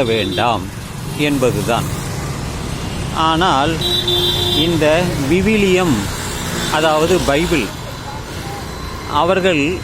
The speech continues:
இந்த விவிலியத்தின்படி இயேசுநாதர் பெத்லகேம், தற்பொழுது இஸ்ரேல், அங்கேதான் அவர்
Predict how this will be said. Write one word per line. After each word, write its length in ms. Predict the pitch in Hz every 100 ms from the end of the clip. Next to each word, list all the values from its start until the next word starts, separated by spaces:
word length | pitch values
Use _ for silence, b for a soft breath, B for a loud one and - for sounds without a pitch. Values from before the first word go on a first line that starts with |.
| - - - - - - - - - -
இந்த 180 | 160 143
விவிலியத்தின்படி 960 | 156 202 214 190 147 156 131 131 156 120 117 143 135 - - - - - - - - - - -
இயேசுநாதர் 840 | 143 185 - 185 147 123 120 151 120 127
பெத்லகேம், 680 | 123 127 170 170 139 143 139 90 - - - - - - - - - - - - - - - - -
தற்பொழுது 520 | 143 - 147 135 151 127 151 143
இஸ்ரேல், 460 | 135 180 160 113 - - - - - - - - - - - - -
அங்கேதான் 580 | 131 143 160 151 151 170
அவர் 360 | 127 131 110